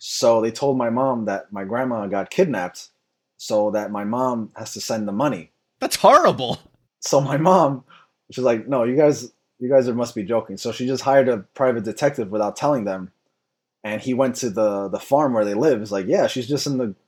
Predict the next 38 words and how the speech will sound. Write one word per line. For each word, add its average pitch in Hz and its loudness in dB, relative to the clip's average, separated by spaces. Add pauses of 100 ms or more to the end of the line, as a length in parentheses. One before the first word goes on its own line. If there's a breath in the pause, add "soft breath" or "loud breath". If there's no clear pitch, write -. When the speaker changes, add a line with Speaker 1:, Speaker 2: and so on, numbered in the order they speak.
Speaker 1:
garden, 131 0
ch-, - -12
you 117 -6 (160)
know, 107 -6
hanging 143 -4
out. 143 0 (120)
Like, 98 -12
these 113 -8
guys 131 2
are 113 0
lying." 98 -2 (540)
So 117 -2
after 117 0
that, 170 6
you 139 -2
know, 139 4
we 131 0
just, - -6 (400)
I 147 2
don't 151 2
have 147 4
uncles 131 2
anymore, 101 -6 (180)
pretty 107 -6
much, 92 -10 (140)
you 104 -8
know? 120 -4
So 92 -8 (460)
Speaker 2:
Was 165 -6
this 269 -6
the 220 -6
same 202 -2
uncle 180 -6
you, 139 -2
you 123 -4
saw 139 -2
in 175 -6
Colombia, 220 -6